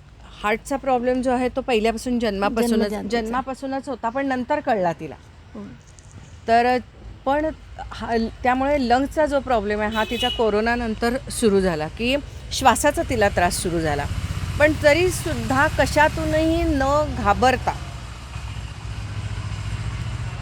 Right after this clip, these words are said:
Speaker 1: न घाबरता, न त्रास करून घेता, दुःख तर असणारच आईवडील गेल्याचं, पण तरीसुद्धा त्यातून ती वर्षभरात तिनं जवळजवळ तीनशे पासष्ट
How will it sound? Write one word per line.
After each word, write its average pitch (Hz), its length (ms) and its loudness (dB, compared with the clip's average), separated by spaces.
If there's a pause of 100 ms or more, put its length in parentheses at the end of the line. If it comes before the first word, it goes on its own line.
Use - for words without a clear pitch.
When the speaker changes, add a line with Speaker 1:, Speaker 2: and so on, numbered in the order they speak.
Speaker 1:
न 285 240 6
घाबरता, 240 840 2
न 247 180 2
त्रास 269 400 2
करून 233 280 -4
घेता, 185 420 -2
दुःख 269 300 -2 (100)
तर 403 100 6
असणारच 277 520 2
आईवडील 240 440 0
गेल्याचं, 208 480 2 (760)
पण 294 200 2
तरीसुद्धा 277 520 0
त्यातून 269 460 0
ती 277 280 -6 (380)
वर्षभरात 277 840 2 (360)
तिनं 269 180 -2
जवळजवळ 254 500 2
तीनशे 254 320 -2
पासष्ट 240 500 -6